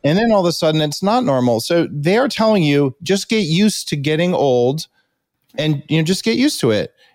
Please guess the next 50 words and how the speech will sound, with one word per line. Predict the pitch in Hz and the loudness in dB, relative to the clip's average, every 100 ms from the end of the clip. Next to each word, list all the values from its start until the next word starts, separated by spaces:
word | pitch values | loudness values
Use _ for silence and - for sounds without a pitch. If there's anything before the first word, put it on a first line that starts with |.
| - | -6
And | 156 175 170 | -2 0 0
you | 202 | 2
know | 254 | 4
what? | 302 311 | 2 0
I'm | - 254 311 | -2 0 2
not | 285 | 0
gonna | - 151 | 0 0
do | 131 131 | 0 0
that. | 165 170 | 0 2
And | 185 | 2
you | 202 | 2
don't | 226 | 2
have | 208 | 0
to | 208 | 0
do | 208 | 0
it | 233 | 2
either. | 262 240 98 | 2 2 0
Like, | 117 139 - | 0 -2 -4
you | 160 190 | 0 2
have | 214 220 | 2 2
a | |
right | 220 165 156 165 - | 0 2 2 0 -2
to | - | -4
do | 180 156 147 | -2 0 2
what | 160 | 2
it | 185 | -2
takes | - 147 - | -2 -4 -4
to | - | -4
feel | 165 - 185 254 233 | -4 -6 -2 0 0
good. | 107 71 64 - _ _ _ | 0 -2 -6 -14 _ _ _
So, | - - 147 147 143 - _ _ - | -10 -2 0 0 -2 -10 _ _ -4
um, | 139 127 | -2 0
look | 165 175 | 0 0
at | |
it | 175 | 0
and | 147 | 0
say, | 143 143 | 0 0
"Would | 120 135 | 2 2
it | 170 185 | 2 0
be | 208 | 2
normal | 160 135 127 156 - | 2 2 0 0 -4
for | - 127 127 131 | -6 -2 0 0
a | 120 | -2
healthy | 113 104 - 113 | -2 -2 -2 -2
mid-thirties | 107 110 120 214 196 | 0 -2 -2 -2 -2
person? | - 80 - 110 | -2 -6 -2 -4
If | - | -2
not, | 160 185 - | 0 0 -2
fix | - 277 - - | -6 -8 -6 -6
it. | 117 117 | -4 -6